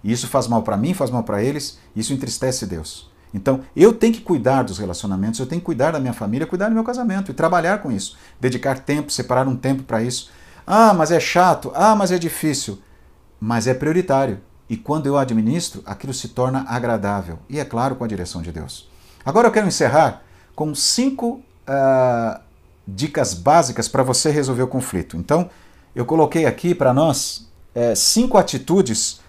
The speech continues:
pra lidar com os conflitos. Vamos lá? Pra gente fechar aqui. Primeira delas, reconheça a existência de conflito.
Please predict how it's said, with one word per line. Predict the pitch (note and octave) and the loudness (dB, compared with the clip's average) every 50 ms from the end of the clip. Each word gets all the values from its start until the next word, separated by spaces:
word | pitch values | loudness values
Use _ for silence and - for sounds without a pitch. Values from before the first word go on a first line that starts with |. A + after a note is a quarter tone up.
| - - | -6 4
pra | C#3 D3 | 6 6
lidar | D3 D3 C#3 C#3 D3 D3 | 6 6 6 6 6 6
com | D3 C#3+ | 6 4
os | C3 B2+ | 0 0
conflitos. | - C3+ B2+ - - F2+ F2 - - - | 0 -2 -2 -2 -2 -4 -4 -4 -10 -8
Vamos | - G#2+ C#3 D3 C#3 B2 | 0 0 0 2 4 6
lá? | D3+ F#3+ A#3 A3 - - - - - - | 6 6 6 6 0 -8 -20 -20 -20 -8
Pra | - A#2+ | -6 -4
gente | B2+ C#3+ - | -4 -4 -6
fechar | - - F3+ D#3+ - - D#3 | -2 -2 -2 0 2 2 2
aqui. | C#3+ - - G2 D#2+ - - - - _ | 2 0 -2 -6 -6 -6 -8 -16 -18 _
Primeira | - C#3+ D#3+ G#3 A3 F#3+ | 0 2 4 6 6 6
delas, | E3 D3 B2+ G2 F#2 F2 - - - - _ _ _ _ - - - - - - - - _ - - _ _ - - - - - - | 8 6 6 4 4 0 -8 -14 -20 -20 _ _ _ _ -20 -20 -20 -20 -20 -20 -20 -20 _ -20 -20 _ _ -20 -20 -20 -20 -20 -4
reconheça | - C#3+ D#3+ - - E3+ E3+ D#3+ D#3 E3+ A3+ B3 B3 - | 2 2 2 4 6 4 6 6 6 6 4 4 6 6
a | A3 | 4
existência | G3+ F#3+ F3+ - - F#3 F3+ - F3 | 4 4 0 0 -2 -2 -2 -4 -6
de | D3+ | -4
conflito. | - D#3+ C#3 - - G2+ E2+ - - - - | -4 -4 -4 -2 -2 -4 -4 -4 -8 -18 -20